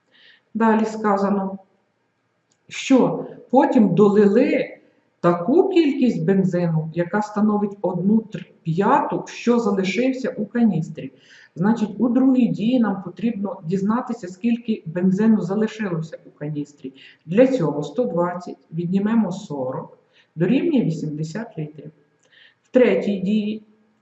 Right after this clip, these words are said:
уже працюємо з останнім цим числом. Шукаємо одну п'яту від числа вісімдесяти. Для цього вісімдесят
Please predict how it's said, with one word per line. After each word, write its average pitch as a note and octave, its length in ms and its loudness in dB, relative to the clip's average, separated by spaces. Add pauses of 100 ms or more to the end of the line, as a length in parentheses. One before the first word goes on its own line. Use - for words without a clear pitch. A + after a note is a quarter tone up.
(260)
уже G3+ 200 0
працюємо A#3 720 2
з - 220 -6
останнім A#3 720 2
цим G#3+ 240 0
числом. E3+ 500 -8 (680)
Шукаємо A#3+ 600 2
одну G#3 380 4
п'яту - 540 2 (220)
від A3+ 260 -4
числа F#3 420 -4
вісімдесяти. E3 800 -10
Для F#3 140 -2
цього E3+ 360 -2
вісімдесят D3 680 -12